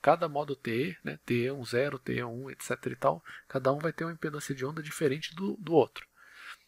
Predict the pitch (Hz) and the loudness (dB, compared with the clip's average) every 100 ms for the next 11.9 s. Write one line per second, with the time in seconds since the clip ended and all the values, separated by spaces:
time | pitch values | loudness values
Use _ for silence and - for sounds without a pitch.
0 | _ _ _ - 117 110 107 151 156 156 | _ _ _ -4 0 0 -2 0 0 2
1 | - 143 127 - 139 147 131 127 143 - | 2 4 4 2 0 2 2 2 4 6
2 | 170 175 180 - 147 151 - 165 147 156 | 6 4 -4 -4 -4 -6 -4 0 0 -2
3 | 143 170 156 170 175 110 - - - 120 | -2 -2 -2 -2 -4 -6 -8 -14 -10 -10
4 | - - 131 107 101 - - - - - | -4 0 0 0 -6 -8 -10 -16 -16 -12
5 | - 127 127 151 131 117 120 - - 202 | 2 4 6 4 0 -4 -2 -2 0 -2
6 | 208 - - - 131 160 - - _ 123 | -6 -12 -10 -4 -4 -4 -14 -20 _ 0
7 | 135 123 - - - 143 170 - - - | 0 -2 -6 -10 -16 -20 -20 -20 -20 -20
8 | _ _ 123 110 104 101 101 101 98 98 | _ _ -6 -4 -2 0 -2 -2 -4 -8
9 | - 208 - _ _ 123 127 127 - - | -10 -16 -20 _ _ -6 -2 0 -2 0
10 | 117 120 147 147 - 151 165 190 135 139 | 0 0 2 2 0 6 8 8 6 4
11 | 123 117 127 131 123 135 - 120 113 | 4 0 2 2 2 -2 0 2 2